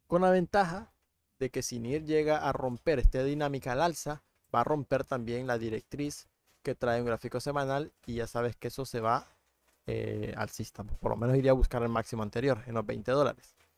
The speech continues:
Bien, pero básicamente es lo mismo.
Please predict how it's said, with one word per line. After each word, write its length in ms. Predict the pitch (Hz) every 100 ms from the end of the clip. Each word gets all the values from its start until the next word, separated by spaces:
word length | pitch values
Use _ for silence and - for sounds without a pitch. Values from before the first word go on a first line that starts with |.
| _ - - - _ _ _ _ _ _ _ -
Bien, 240 | 151 123
pero 600 | - 160 156 151 151 151 _ _ _
básicamente 680 | - 151 175 214 180 175 180
es 40 | 147
lo 120 | 170
mismo. 420 | 180 170 113 131